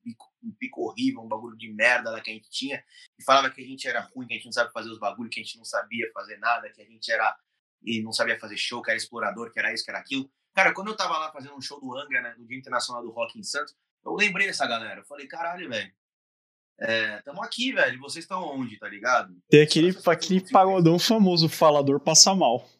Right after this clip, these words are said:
Speaker 1: É, eu postava, eu lembro que na época eu postava story falando assim, "Cara, pra reclamar tem um monte, pra vir aqui fazer acontecer não tem ninguém",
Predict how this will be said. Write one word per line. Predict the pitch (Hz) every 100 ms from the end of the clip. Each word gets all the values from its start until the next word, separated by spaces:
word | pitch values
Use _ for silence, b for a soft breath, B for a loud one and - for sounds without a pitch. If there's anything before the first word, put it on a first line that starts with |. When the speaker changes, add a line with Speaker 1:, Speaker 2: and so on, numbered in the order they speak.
| _ _ _ -
Speaker 1:
É, | 120 127 113 - _ _
eu | 135 135
postava, | 147 165 151
eu | 147
lembro | 143 151
que | 160
na | 143
época | 143
eu | -
postava | 131 139 135
story | - 131 -
falando | 135
assim, | 131 - 117
"Cara, | 170 170 117
pra | 135 139
reclamar | 151 160 151 156
tem | 185
um | 208
monte, | 165 160 -
pra | 135
vir | 160
aqui | 165 _
fazer | - 135
acontecer | 135 139 127 123 147
não | 170
tem | 175
ninguém", | 202 196 151 151